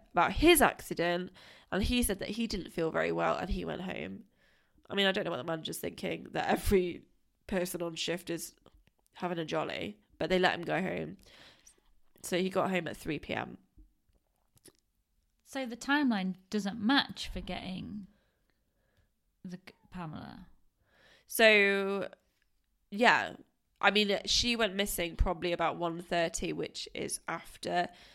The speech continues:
Speaker 1: his sister-in-law left, but before he went to
Speaker 2: So
Speaker 1: work.
Speaker 2: literally that ten-minute window.
Speaker 1: Yeah, and then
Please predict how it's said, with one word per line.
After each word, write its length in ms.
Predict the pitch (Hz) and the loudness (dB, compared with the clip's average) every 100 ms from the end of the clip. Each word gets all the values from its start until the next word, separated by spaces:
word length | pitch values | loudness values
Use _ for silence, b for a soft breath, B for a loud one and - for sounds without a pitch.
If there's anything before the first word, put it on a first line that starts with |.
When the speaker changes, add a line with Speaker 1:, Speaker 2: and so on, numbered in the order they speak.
| B B | B B
Speaker 1:
his 200 | 190 180 | -6 -4
sister-in-law 640 | 180 - 165 165 156 156 | -6 -4 -4 -4 -2 -2
left, 720 | 156 180 151 87 190 - - - _ _ _ _ _ | 0 2 2 -2 -8 -14 -16 -20 _ _ _ _ _
but 320 | 170 175 175 - | -16 -6 -6 -4
before 720 | 175 - - 165 98 - - - | -8 -10 -6 -4 -2 -4 -6 -12
he 220 | - 180 | -10 -6
went 260 | 160 - - | -6 -8 -8
to 100 | 190 | -8
Speaker 2:
So 20 | |
Speaker 1:
work. 380 | 165 170 170 220 | -6 -4 -2 0
Speaker 2:
literally 460 | 214 226 - - 214 | 0 -2 -6 -10 -10
that 200 | 202 - | -10 -14
ten-minute 560 | - 220 208 202 196 196 | -10 -6 -4 -4 -4 -4
window. 680 | 202 190 175 160 151 - 196 B B B - - | -2 -2 -2 -4 -6 -10 -14 B B B -20 -6
Speaker 1:
Yeah, 300 | 196 175 - | 2 2 2
and 160 | 185 196 | -2 0
then 160 | 190 | -2